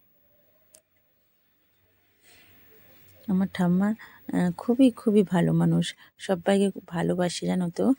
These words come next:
আমার ঠাম্মা আমাদের, আহ, মানে, আমরা ঠাম্মাদের, ঠাম্মার কাছে কত যে আদর আবদার করেছি, কত রান্না করে খাইয়েছি, আমাদের, মানে, বলে বোঝাতে পারবো না। আমার ঠাম্মা খুবই ভালো। নিজের ঠাম্মার কাছে এতটা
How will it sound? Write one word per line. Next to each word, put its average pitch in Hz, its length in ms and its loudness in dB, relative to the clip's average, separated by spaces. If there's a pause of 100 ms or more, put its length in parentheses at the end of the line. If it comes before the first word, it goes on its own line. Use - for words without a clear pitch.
(300)
আমার 180 260 -4
ঠাম্মা 180 300 -4
আমাদের, 180 380 -2
আহ, 175 720 -4
মানে, 180 480 -2 (320)
আমরা 175 260 -2
ঠাম্মাদের, 175 460 -2 (260)
ঠাম্মার 180 300 -6
কাছে 175 320 -8
কত 175 220 -2
যে 175 220 0
আদর 170 260 0
আবদার 165 260 -4
করেছি, 170 580 -6 (380)
কত 165 220 -10
রান্না 170 360 -8
করে 170 200 -2
খাইয়েছি, 165 460 -4
আমাদের, 170 480 2
মানে, 170 180 2
বলে 160 300 0
বোঝাতে 156 340 -2
পারবো 156 300 -4
না। 165 180 -2 (380)
আমার 170 240 -4
ঠাম্মা 175 260 -2
খুবই 220 360 4
ভালো। 165 260 0
নিজের 180 280 4
ঠাম্মার 202 360 2
কাছে 196 240 0
এতটা 190 420 2